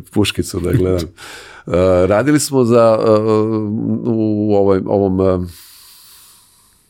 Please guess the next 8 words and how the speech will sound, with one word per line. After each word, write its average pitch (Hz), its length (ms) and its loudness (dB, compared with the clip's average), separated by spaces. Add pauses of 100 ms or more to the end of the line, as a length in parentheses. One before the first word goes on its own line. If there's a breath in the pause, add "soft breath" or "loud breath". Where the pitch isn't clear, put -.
(840 loud breath)
bečkom 92 600 -2
Pratru, 92 500 -4
je 73 60 -2
li? 98 140 2
E, 107 60 -8 (1300 loud breath)
je 95 160 2
otvorena 101 440 0
prodavnica, 92 880 0